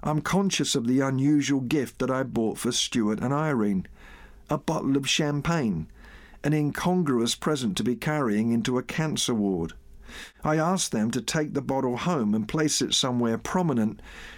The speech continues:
to remind them to look for a better day, a celebration to come when all this will be over. We laugh and we cry.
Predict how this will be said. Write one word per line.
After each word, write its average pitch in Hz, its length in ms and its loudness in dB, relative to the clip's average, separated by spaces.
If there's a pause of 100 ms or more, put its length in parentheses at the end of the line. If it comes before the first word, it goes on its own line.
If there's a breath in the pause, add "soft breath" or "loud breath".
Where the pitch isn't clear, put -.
to 180 100 2
remind 170 520 4
them 110 200 2
to 151 100 2
look 131 280 2
for 147 160 0
a 139 60 0
better 165 340 0
day, 98 480 -2
a 117 80 -2
celebration 135 840 0
to 123 120 -2
come 110 420 0
when 123 160 2
all 139 220 2
this 117 260 0
will 120 140 2
be 120 180 2
over. 98 440 0 (640 loud breath)
We 147 140 4
laugh 143 560 0
and 123 220 0
we 143 100 4
cry. 123 540 0